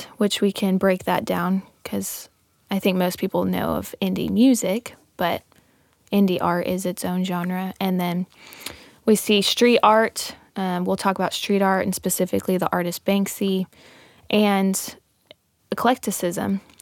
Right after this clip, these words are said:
uh, multimedia art forms, which I'll let Michael break that one down.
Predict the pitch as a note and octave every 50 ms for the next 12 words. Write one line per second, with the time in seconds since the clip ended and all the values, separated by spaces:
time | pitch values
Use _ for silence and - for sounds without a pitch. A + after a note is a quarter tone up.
0 | - - - F#3+ G3 F#3+ F#3 F#3+ G3+ G3+ G#3 - - G#3 G3+ G3 G3 G3 G3+ G3
1 | F#3+ F#3 - - G3 - - - - - - F#2 F#2 - - - - - G2 -
2 | - - - - G#3+ G#3 F#3 - - - - - - - G#3+ - - G3+ - -
3 | - - - - G#3+ G#3+ A3 - - G#3 G3+